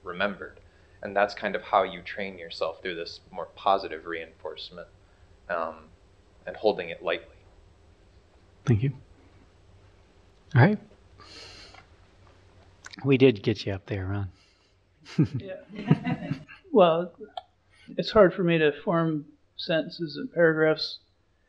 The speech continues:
Speaker 3: uh, coming up with a synopsis of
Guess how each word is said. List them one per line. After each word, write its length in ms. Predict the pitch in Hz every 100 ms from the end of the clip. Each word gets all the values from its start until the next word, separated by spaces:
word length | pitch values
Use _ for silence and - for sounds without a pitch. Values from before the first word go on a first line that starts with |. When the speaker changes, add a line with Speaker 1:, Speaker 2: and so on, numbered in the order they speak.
| _ _ _ _ 311 277
Speaker 3:
uh, 280 | 165 156 147 - _ _ _ _ _ _ _ _ _ _ - -
coming 280 | 190 160
up 160 | 156 147
with 120 | 175
a 60 | 151
synopsis 760 | - 160 147 143 - 170 -
of 120 | 87